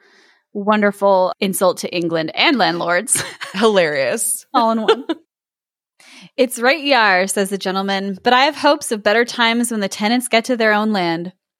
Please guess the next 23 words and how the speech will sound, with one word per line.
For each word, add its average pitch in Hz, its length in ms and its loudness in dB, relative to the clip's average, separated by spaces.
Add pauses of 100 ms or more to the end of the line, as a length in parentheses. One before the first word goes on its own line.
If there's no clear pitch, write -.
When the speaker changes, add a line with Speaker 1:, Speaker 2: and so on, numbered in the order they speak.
(160)
Speaker 1:
I'm 254 260 2
going 254 300 2
right 240 280 0
to 277 160 0
them 196 180 2
evils. 165 480 -6 (120)
I'm 262 260 2
the 320 100 2
new 285 240 4
Lord 233 320 4
Lieutenant 196 500 -2 (520)
and 208 140 -2
able 233 260 2
to 294 60 2
help 233 240 0
you 254 80 0
with 240 120 2
the 269 80 0
job 190 400 2
under 190 200 0
a 180 60 2
proper 247 400 0
understanding." 202 800 -4